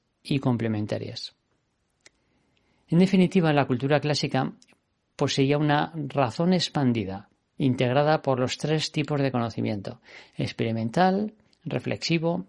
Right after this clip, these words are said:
y revelado. Cada uno de ellos ofrece un volumen de información inversamente proporcional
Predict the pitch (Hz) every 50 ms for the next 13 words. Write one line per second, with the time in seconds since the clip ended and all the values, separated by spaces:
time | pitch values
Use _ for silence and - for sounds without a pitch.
0 | _ _ _ - - 147 127 127 120 110 110 107 110 110 110 - - _ _ _
1 | - - - - - - - _ _ - 127 127 135 135 143 147 151 160 156 151
2 | 170 180 - 160 131 - 135 135 - - 165 185 - - 156 139 143 143 139 135
3 | 135 147 160 175 165 156 135 - 143 127 123 113 - - 143 156 175 196 - _
4 | _ _ _ _ _ _ - - 156 143 160 160 214 214 - - 165 139 131 127
5 | 117 110 - 123 123 - 131 131 - 139 123 - - - 131 135 170 226 262 262
6 | 254